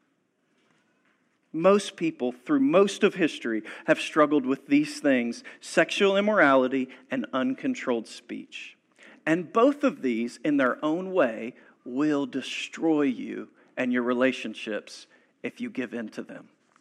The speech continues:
So this is why the Bible is so adamant about the, these things. This is why it attends to it so often.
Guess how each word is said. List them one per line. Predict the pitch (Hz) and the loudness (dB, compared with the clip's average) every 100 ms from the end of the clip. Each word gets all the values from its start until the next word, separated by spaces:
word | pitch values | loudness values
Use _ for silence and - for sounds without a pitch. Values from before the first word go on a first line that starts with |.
| _ _ _ _ _ _ _ _ _ | _ _ _ _ _ _ _ _ _
So | - | -6
this | 196 240 - | -2 -2 -2
is | 247 180 | -6 -2
why | 170 156 | 0 2
the | 139 | 0
Bible | 131 139 135 131 | -2 -4 -2 -2
is | 127 | 0
so | 143 131 | -2 -2
adamant | 123 127 123 123 | -4 -2 -2 -2
about | 127 123 | -2 -2
the, | 120 - | -4 -10
these | 127 120 - | -8 -8 -2
things. | 135 151 190 - - | 0 0 -2 -16 -6
This | 165 269 - | 4 4 4
is | 269 185 | -2 0
why | 131 127 123 156 - - | 2 4 6 4 0 -2
it | 165 | 2
attends | 147 143 165 160 151 - | 2 0 -2 0 -2 -4
to | 147 131 | -4 -4
it | - | -6
so | - 160 147 | -6 -2 -2
often. | - 110 - - - | -2 -6 -8 -20 -20